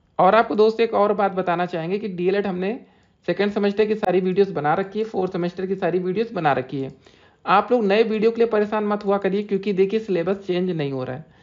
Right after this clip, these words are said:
जब सिलेबस चेंज होता है तब नई वीडियोज़ की ज़रूरत होती है। ठीक है, तो हम चाहते हैं दोस्तों जब एक अच्छा कंटेंट आपके लिए अवेलेबल है तो आप उससे पढ़कर एक अच्छा स्कोर कर सकते हैं।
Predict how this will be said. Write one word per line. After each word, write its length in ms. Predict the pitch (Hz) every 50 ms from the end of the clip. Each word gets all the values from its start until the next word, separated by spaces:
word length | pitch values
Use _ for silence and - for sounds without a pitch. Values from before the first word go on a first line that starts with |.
| _ _ _ - -
जब 180 | 160 208 220
सिलेबस 360 | 214 - 202 190 185 180 214 220
चेंज 260 | 214 - 214 214 208
होता 180 | 208 202 226
है 60 | 226 220
तब 100 | 233 214
नई 140 | 202 190 196
वीडियोज़ 340 | 196 185 185 175 196 202 196
की 80 | 214 180
ज़रूरत 340 | 165 160 156 170 185 196 196
होती 240 | 196 190 196 196 185
है। 220 | 190 190 - - - - - _ _ _ _ _ -
ठीक 200 | - 226 233 220
है, 220 | 196 160 147 143 - - _ _ _ _ -
तो 80 | 196 202
हम 100 | 202 202
चाहते 260 | 208 202 190 196 240
हैं 60 | 214
दोस्तों 260 | 220 220 220 220 233
जब 180 | 208 220 202 214
एक 140 | 220 220 -
अच्छा 240 | 175 - - 226
कंटेंट 460 | 214 220 196 180 180 190 202 196 196 196
आपके 240 | 185 180 - 202
लिए 220 | 202 202 - - 180
अवेलेबल 360 | 170 175 175 170 165 190 196
है 60 | 202
तो 100 | 202 190
आप 100 | 190 185
उससे 200 | 175 - - 214
पढ़कर 340 | 208 - 185 180 175 208 190
एक 140 | 190 185 185
अच्छा 220 | 180 - - 196
स्कोर 260 | 190 196 - 202 214
कर 180 | 214 214 202 190
सकते 300 | - - 143 - - 135
हैं। 180 | 131 135 147